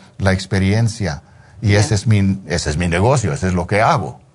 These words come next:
Speaker 2: Ya.
Speaker 1: So, yo tengo las palabras, yo, yo puedo explicar el por qué,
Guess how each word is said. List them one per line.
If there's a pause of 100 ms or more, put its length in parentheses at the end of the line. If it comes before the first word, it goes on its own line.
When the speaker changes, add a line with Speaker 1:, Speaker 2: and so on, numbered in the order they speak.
(220)
Speaker 2:
Ya.
Speaker 1:
So,
yo
tengo
las
palabras,
yo,
yo
puedo
explicar
el
por
qué,